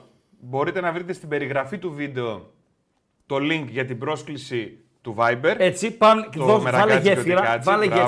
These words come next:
Speaker 2: γέφυρα, γέφυρα, γεφύρωσέ το.
Speaker 1: Ωραία. Και φυσικά μπορείτε να στέλνετε και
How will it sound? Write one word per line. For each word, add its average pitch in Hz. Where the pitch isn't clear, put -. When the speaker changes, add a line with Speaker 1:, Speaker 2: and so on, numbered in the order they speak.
Speaker 2:
γέφυρα, 175
γέφυρα, 160
γεφύρωσέ 156
το. 175
Speaker 1:
Ωραία. 131
Και 202
φυσικά 151
μπορείτε 208
να 196
στέλνετε 226
και 269